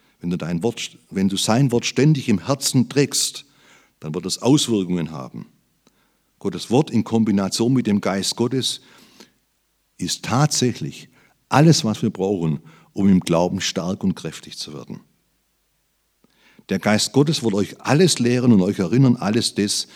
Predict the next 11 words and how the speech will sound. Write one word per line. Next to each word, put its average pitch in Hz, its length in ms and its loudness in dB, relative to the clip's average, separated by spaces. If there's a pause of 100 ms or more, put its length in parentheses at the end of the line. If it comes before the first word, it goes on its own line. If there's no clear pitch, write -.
(260)
das 90 160 -10
ich 85 100 -8
euch 80 160 -8
gesagt - 400 -14
habe. 60 300 -18 (1800)
Alles 143 360 4
Lehren 143 360 2
umfasst 113 640 0 (520)
das - 220 -2
richtige 143 420 -2
Verständnis 127 720 0